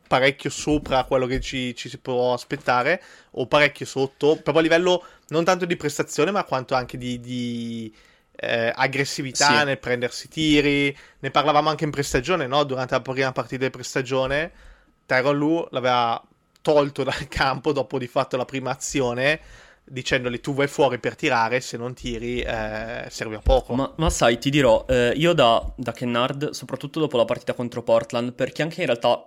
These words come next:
Speaker 2: questa notte è entrato, nella partita contro Cleveland, è entrato molto positivo, poi ha visto che il tiro non gli stava entrando come entrava contro Portland e ha fatto un paio di scarichi di troppo. Però, eh, io credo che, mm,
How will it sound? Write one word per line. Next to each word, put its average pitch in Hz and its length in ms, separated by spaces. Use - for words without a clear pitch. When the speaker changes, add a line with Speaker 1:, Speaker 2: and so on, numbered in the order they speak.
Speaker 2:
questa - 320
notte 120 300
è - 20
entrato, 110 1000
nella 113 200
partita 123 260
contro 120 220
Cleveland, 113 500
è - 120
entrato 120 360
molto 120 300
positivo, 110 500
poi 131 160
ha 127 60
visto 120 240
che - 80
il 117 80
tiro 123 180
non 113 120
gli 110 100
stava 117 220
entrando 113 380
come 110 140
entrava 110 260
contro 117 260
Portland 113 600
e 117 80
ha 110 160
fatto 113 300
un 117 60
paio 110 180
di 113 60
scarichi 113 340
di 107 80
troppo. - 440
Però, 139 480
eh, 117 480
io 147 140
credo 123 260
che, 110 400
mm, 104 300